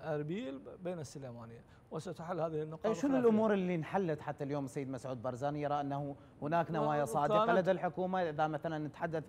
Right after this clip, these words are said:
Speaker 1: توطين
Speaker 2: على سبيل المثال عن موضوع رواتب موظفين إقليم
Speaker 1: نعم،
Speaker 2: كردستان أو،
Speaker 1: توطين. نعم.
Speaker 2: آه، بقية
Speaker 1: الإقليم
Speaker 2: الأمور.
Speaker 1: ليس لديه مشكلة في توطين رواتب الإقليم مثل ما يروج إلى بالإعلام.
Speaker 2: زين.
Speaker 1: هناك سوء فهم وليس سوء إدارة، سوء فهم.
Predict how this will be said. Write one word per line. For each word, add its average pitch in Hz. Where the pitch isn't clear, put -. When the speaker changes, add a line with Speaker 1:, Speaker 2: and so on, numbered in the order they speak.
Speaker 1:
توطين 196
Speaker 2:
على 160
سبيل 175
المثال 165
عن 151
موضوع 151
رواتب 147
موظفين 139
إقليم 135
Speaker 1:
نعم، 139
Speaker 2:
كردستان 190
أو، 175
Speaker 1:
توطين. 214
نعم. 156
Speaker 2:
آه، 156
بقية 196
Speaker 1:
الإقليم 208
Speaker 2:
الأمور. 220
Speaker 1:
ليس 202
لديه 185
مشكلة 220
في 190
توطين 196
رواتب 202
الإقليم 208
مثل 202
ما 214
يروج 226
إلى 233
بالإعلام. 165
Speaker 2:
زين. 117
Speaker 1:
هناك 214
سوء 294
فهم 139
وليس 202
سوء 156
إدارة، 135
سوء 262
فهم. 123